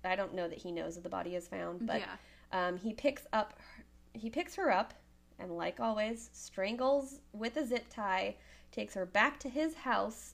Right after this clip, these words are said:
Speaker 1: like before, 'cause he did it once. However, he is on a bit of a time crunch this time around because his girlfriend Terry is at work.
Speaker 2: Oh my God.
Speaker 1: Is that, I don't
Speaker 2: So
Speaker 1: know.
Speaker 2: is he still not working?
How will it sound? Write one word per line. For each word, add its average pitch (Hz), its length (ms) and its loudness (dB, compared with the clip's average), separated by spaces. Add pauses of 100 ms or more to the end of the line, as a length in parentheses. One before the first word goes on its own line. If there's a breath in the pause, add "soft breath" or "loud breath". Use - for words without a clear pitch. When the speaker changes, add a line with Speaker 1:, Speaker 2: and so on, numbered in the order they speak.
Speaker 1:
like 202 360 -2
before, 254 840 2
'cause 180 200 -4
he 180 120 -6
did 185 220 0
it 220 100 -4
once. 226 360 0
However, 240 580 4
he 202 160 -4
is 190 160 -6
on 392 180 2
a 349 40 0
bit 330 140 4
of 262 100 2
a 226 60 4
time 330 480 4
crunch 196 500 0
this 180 180 0
time 190 200 -6
around 175 300 -2
because 190 300 -4
his 196 120 -10
girlfriend 311 640 2
Terry 220 400 4 (380 loud breath)
is 233 280 0
at 233 180 2 (280)
work. - 480 6 (500 soft breath)
Speaker 2:
Oh 247 120 2
my 330 140 6
God. 226 640 2
Speaker 1:
Is 262 140 6 (140)
that, 269 180 12
I 285 120 10
don't 494 120 10
Speaker 2:
So 349 80 8
Speaker 1:
know. 349 60 8
Speaker 2:
is 339 100 4
he 370 100 6
still 523 200 6 (120)
not 262 80 4
working? 311 360 2